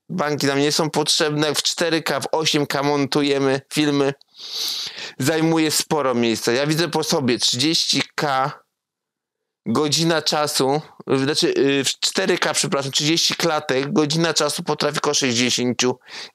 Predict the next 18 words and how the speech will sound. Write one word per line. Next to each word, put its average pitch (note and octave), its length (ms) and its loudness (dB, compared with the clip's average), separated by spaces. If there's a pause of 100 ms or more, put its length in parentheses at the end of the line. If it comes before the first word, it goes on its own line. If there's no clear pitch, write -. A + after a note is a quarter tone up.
(160)
giga D3 420 -2
zająć G#2 500 -2
nawet A2+ 540 -2
przy - 340 -2
tym A2 320 0 (480)
moim A#2+ 420 2
aparacie G#2+ 600 -2 (1080)
G A2+ 320 0
osiemdziesiąt. G#2+ 800 -2 (680)
Więc D#3 300 -2
czym - 200 -2
mamy E3+ 260 2
lepsze - 360 0
parametry, D#3+ 680 0
tym C3+ 180 0
więcej B2 440 0
to G#2+ 160 0
zajmuje A2+ 560 0